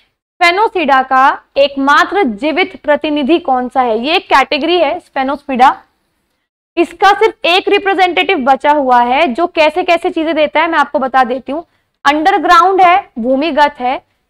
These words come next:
creeping and perennial rhizome,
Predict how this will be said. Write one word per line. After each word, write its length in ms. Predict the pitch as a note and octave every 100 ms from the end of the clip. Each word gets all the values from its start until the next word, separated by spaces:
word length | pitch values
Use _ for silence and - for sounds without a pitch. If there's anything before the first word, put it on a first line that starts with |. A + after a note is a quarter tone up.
| _ -
creeping 560 | D4 F4 F4 G4+ G#4 G4+
and 260 | D4+ F4
perennial 640 | F4+ D4+ C#4+ C4+ C#4 E4 B3
rhizome, 500 | A#3 A#3 A3 C4+